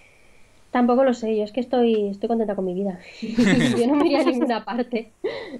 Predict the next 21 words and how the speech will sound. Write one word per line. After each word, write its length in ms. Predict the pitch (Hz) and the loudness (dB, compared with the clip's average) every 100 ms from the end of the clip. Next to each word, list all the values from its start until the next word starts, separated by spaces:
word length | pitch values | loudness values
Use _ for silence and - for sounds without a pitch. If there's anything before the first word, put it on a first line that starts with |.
| _ | _
No, 200 | 254 247 | 0 0
porque 200 | 226 220 214 | 0 -4 -4
todo 120 | 220 | 0
el 80 | 226 | 0
mundo 120 | 220 | -2
dice, 140 | 202 | -4
"¡Ih, 260 | 320 381 349 | -2 0 0
Idun!". 500 | 302 370 330 247 262 - - | 4 4 4 0 -6 -12 -12
Pero 260 | 214 208 | -8 -4
bueno, 220 | 208 277 277 | -2 0 0
a 40 | |
ver, 140 | 233 | -2
es 100 | 233 - | -4 -8
que 100 | 254 | -6
Idun 180 | 254 | -4
también 260 | 254 285 294 | -4 -2 -2
es 140 | 233 | -4
un 100 | 233 | -6
sitio, 680 | 208 202 202 196 190 190 202 | -10 -6 -4 -2 -4 -4 -8
no 140 | 208 202 | -12 -8
sé, 360 | 254 247 226 | -6 -8 -8